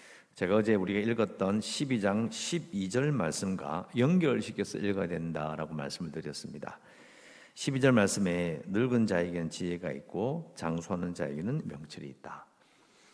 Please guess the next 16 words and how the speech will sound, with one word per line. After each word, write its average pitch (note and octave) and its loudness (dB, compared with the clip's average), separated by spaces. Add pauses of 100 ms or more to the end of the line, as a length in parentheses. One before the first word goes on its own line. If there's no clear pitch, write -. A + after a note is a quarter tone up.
(160)
그리고 C3 2
십삼 F#2+ 0
절, D3 2 (300)
"지혜와 A#2+ 2
권능이 F#2 0
하나님께 F2 -4
있고 C#3+ -4
계략과 D#2 -2
명철도 D#2+ -6
그에게 - -10
속하였다." - -14 (880)
자, F#2+ -6
이 D3+ 2
말은, G#2+ 4
어, C#2+ -6 (1300)
지금 C3 2